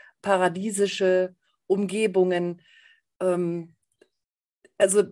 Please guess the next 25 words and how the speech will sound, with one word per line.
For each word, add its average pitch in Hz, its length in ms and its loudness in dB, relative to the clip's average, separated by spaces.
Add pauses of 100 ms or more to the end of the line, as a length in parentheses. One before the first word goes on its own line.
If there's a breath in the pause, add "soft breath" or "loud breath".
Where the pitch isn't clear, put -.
bei 202 180 6
mir 240 260 6
arbeit's 196 480 4
jetzt 185 260 -6
gerade. 165 360 2
Ich 185 140 -4
weiß 202 180 4
nicht, 208 120 -6
Lisa, 226 300 -2
wie 202 80 -8
es 180 180 -4
dir 262 260 2
geht. 226 560 -2
Äh, 190 360 2 (120)
ich 214 220 -8
glaube, 202 680 2 (1040)
ich 190 140 -10
sollte 202 280 2
noch 208 140 2
mal 202 160 2
eine 185 440 0
Kind-, - 320 -8
eine 185 400 0
Kleinkindgemeinschaft 185 1000 -4
gründen. 156 500 -4